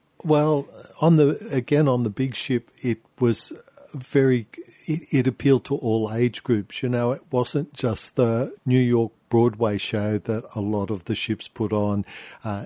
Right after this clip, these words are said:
it was pretty diverse, and, and certainly, uh,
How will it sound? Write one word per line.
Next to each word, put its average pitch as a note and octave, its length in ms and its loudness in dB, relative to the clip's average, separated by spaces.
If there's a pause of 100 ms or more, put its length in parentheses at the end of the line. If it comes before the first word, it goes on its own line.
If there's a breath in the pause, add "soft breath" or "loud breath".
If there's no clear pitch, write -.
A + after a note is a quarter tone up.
it B2+ 160 -2
was C#3 140 -2
pretty A#2+ 340 -2
diverse, G#2 640 -2
and, G#2 520 -4
and G#2 380 -4
certainly, G#2 720 -2 (540 loud breath)
uh, F#2 160 -14